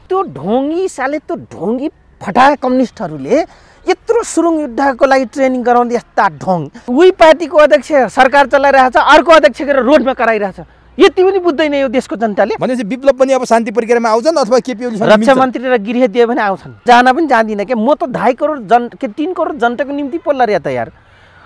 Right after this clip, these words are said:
Speaker 1: म कहाँ प्रचण्डको उसको व्यक्तिगत उसमा लड्या हो र? ती धेरै ठुला कुरा गरे भने चिन्द पनि छौँ हामीले।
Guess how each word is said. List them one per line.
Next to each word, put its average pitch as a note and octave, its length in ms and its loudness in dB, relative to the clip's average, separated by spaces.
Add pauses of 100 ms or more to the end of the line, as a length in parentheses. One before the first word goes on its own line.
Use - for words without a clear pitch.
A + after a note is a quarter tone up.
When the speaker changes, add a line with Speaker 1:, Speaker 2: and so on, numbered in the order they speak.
(120)
Speaker 1:
म C#4 100 4
कहाँ F4+ 260 4
प्रचण्डको C#4 840 0
उसको C#4 320 -2
व्यक्तिगत B3+ 540 0
उसमा C4 240 -2
लड्या A#3 320 4
हो E3 80 2
र? G#3+ 120 2
ती A3+ 180 -6
धेरै D#3 240 -2
ठुला B3 260 2
कुरा A#3+ 220 2
गरे A3+ 180 2
भने A#3 160 -2
चिन्द B3 320 -6
पनि C4+ 240 -2
छौँ B3 160 -4
हामीले। F#3+ 340 -4